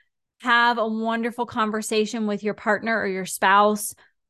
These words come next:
or just take time to go to your annual well checks, it might be worth it, right? Even if you're not quite making money yet, sometimes you might find that spending money actually gets you to the profitable zone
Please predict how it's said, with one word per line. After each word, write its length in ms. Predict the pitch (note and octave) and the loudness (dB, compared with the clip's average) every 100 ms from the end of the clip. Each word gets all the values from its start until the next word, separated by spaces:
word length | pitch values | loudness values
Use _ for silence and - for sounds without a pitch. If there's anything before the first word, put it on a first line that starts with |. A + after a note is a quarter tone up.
| - | 2
or 220 | A#3 A3+ | 6 4
just 500 | F#3 A3+ A3+ A3 - - | 4 4 4 2 -6 -10
take 300 | A3 A#3 A3+ | -2 -2 -2
time 640 | - G3+ G3 G3+ A#3+ D4 | 0 4 4 2 0 -2
to 640 | C4+ - A#3 G#3+ G#3+ G#3 G3 | -4 -2 2 4 6 6 4
go 260 | G#3 G#3 | 2 0
to 640 | G3 - A#3 G3+ G3+ G3 - | -2 -4 -2 0 0 0 -4
your 680 | G#3+ G3+ F#3+ F#3 F3+ E3+ - _ _ _ | -4 -2 0 0 0 -4 -10 _ _ _
annual 380 | A#3 A3 G#3+ F#3+ | -2 2 4 4
well 240 | F3 F3+ | 2 2
checks, 580 | F3+ C4 D4 - - - - _ _ _ _ _ _ - | 2 2 2 -2 -14 -14 -16 _ _ _ _ _ _ -10
it 60 | |
might 180 | G3+ A#3+ | -8 -4
be 100 | B3+ | -4
worth 280 | A#3 C#4 - | -2 -4 -2
it, 160 | E3+ - _ _ _ | -6 -6 _ _ _
right? 300 | F#3+ A3+ C#4+ - - _ _ | 2 2 0 -6 -20 _ _
Even 440 | E4 F#4 G#4+ B4+ F#4+ | 6 8 8 6 4
if 460 | C#4 C4 D4+ D#4 | 4 6 6 2
you're 140 | C4+ C#4 | 2 2
not 180 | C#4 | 2
quite 200 | - D4+ | 2 2
making 320 | C#4+ C4+ C4 B3 | 2 0 0 2
money 280 | B3 G#3+ | 2 0
yet, 240 | F#3+ G#3 - | -2 -4 -6
sometimes 800 | - E4 F4 D#4 B3+ G#3+ A#3+ A#3+ | 2 2 2 2 2 4 2 0
you 100 | C4 | 2
might 280 | B3+ B3+ | 2 0
find 420 | - C#4+ B3+ A3+ G#3+ | -2 0 0 -2 -4
that 160 | B3+ | -6
spending 460 | - D4 E4+ D#4+ A#3 | -4 -2 -2 -2 -4
money 240 | A3 A3+ | -4 -4
actually 420 | - C4+ - C#4 | -2 -2 -4 -6
gets 380 | A#3+ A#3+ B3 - | -4 -2 -2 -2
you 100 | D#4 | -8
to 160 | D#4 C4+ | -6 -6
the 100 | - | -6
profitable 640 | - - - C4+ C#4 D4 | 0 2 2 0 0 0
zone 380 | C#4 D4+ D#4+ E4+ | 4 6 6 2